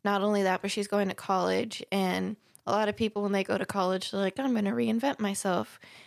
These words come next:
And it's their time to, like, have experiences and stuff. And I feel like that, that was a big part.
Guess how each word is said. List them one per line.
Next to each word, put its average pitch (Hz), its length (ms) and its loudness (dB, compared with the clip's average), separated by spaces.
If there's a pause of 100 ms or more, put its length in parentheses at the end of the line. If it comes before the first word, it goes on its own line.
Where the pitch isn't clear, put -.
(180)
And 196 520 2
it's 190 200 2
their 214 180 2
time 196 300 2
to, 196 120 -2
like, 180 440 0
have 220 260 0
experiences 202 720 0
and 196 100 -2
stuff. 185 280 0
And 196 100 2
I 196 120 2
feel 277 220 0
like 254 200 0
that, 196 240 2 (140)
that 196 200 2
was 202 200 0
a 185 140 2 (200)
big 190 260 0
part. 190 420 0